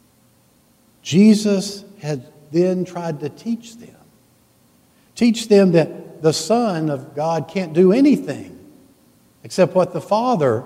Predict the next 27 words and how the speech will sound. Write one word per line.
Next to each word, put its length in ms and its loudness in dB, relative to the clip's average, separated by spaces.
wants 320 -2
him 220 0
to 100 -2
do. 520 -2
He 120 0
tries 380 -4
to 120 -6
teach 400 -8
them 640 -4
that 200 4
he 300 4
has 300 2
come 380 2
to 120 -2
them 300 0
so 220 4
that 220 2
they 220 2
might 500 0
be 280 4
saved. 840 -14
But 160 2
in 140 4
spite 500 -2
of 200 -2
all 560 -2
their 420 -4